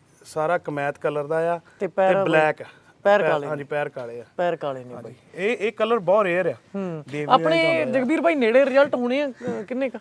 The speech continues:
Speaker 1: ਆਪਣੇ
Speaker 2: ਪੰਜ ਸੱਤ ਰਿਜ਼ਲਟ ਹੋਣੇ ਨੇ?
Speaker 1: ਹਾਂਜੀ, ਪੰਜ ਸੱਤ ਆਪਣੇ ਨੇੜੇ ਹੈਗੇ ਆ। ਲਾਲੀ
Speaker 2: ਹੂੰ।
Speaker 1: ਭਾਜੀ ਆ
Speaker 2: ਹੂੰ।
Speaker 1: ਰਈਏ ਤੋਂ, ਉਹਨਾਂ ਕੋ ਅਬਲਕ ਘੋੜੀ ਸੀਗੀ,
Speaker 2: ਹੂੰ।
Speaker 1: ਉਹਨੇ ਵਿਸ਼ੇਰੀ ਦਿੱਤੀ ਆ ਸੇਮ ਹੀ ਇਹਦੇ
Speaker 2: ਹੂੰ।
Speaker 1: ਕਲਰ ਦੀ।
Speaker 2: ਠੀਕ ਆ ਬਾਈ।
Speaker 1: ਕਮੈਤ ਰੰਗ ਦੀ।
Speaker 2: ਹੂੰ।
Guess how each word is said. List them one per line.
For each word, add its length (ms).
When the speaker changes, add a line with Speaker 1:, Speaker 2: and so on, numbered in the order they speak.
Speaker 1:
ਆਪਣੇ 300
Speaker 2:
ਪੰਜ 120
ਸੱਤ 80
ਰਿਜ਼ਲਟ 240
ਹੋਣੇ 160
ਨੇ? 120
Speaker 1:
ਹਾਂਜੀ, 180
ਪੰਜ 260
ਸੱਤ 200
ਆਪਣੇ 200
ਨੇੜੇ 280
ਹੈਗੇ 220
ਆ। 60
ਲਾਲੀ 260
Speaker 2:
ਹੂੰ। 80
Speaker 1:
ਭਾਜੀ 280
ਆ 180
Speaker 2:
ਹੂੰ। 340
Speaker 1:
ਰਈਏ 300
ਤੋਂ, 200
ਉਹਨਾਂ 240
ਕੋ 380
ਅਬਲਕ 540
ਘੋੜੀ 200
ਸੀਗੀ, 360
Speaker 2:
ਹੂੰ। 340
Speaker 1:
ਉਹਨੇ 200
ਵਿਸ਼ੇਰੀ 380
ਦਿੱਤੀ 320
ਆ 380
ਸੇਮ 520
ਹੀ 160
ਇਹਦੇ 180
Speaker 2:
ਹੂੰ। 80
Speaker 1:
ਕਲਰ 180
ਦੀ। 180
Speaker 2:
ਠੀਕ 240
ਆ 60
ਬਾਈ। 160
Speaker 1:
ਕਮੈਤ 340
ਰੰਗ 220
ਦੀ। 240
Speaker 2:
ਹੂੰ। 320